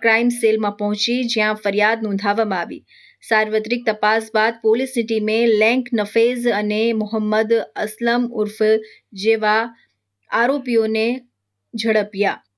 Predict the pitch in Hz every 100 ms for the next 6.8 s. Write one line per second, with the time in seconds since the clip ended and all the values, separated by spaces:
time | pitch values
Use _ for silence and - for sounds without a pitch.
0 | - 202 240 277 285 240 254 262 262 262
1 | 269 269 240 226 269 226 240 254 247 226
2 | 226 247 254 240 233 208 202 247 247 214
3 | - 240 233 214 208 226 220 233 226 202
4 | 202 214 214 254 247 226 240 254 - _
5 | - 226 240 240 277 247 220 220 214 214
6 | 233 220 196 180 185 190 202 -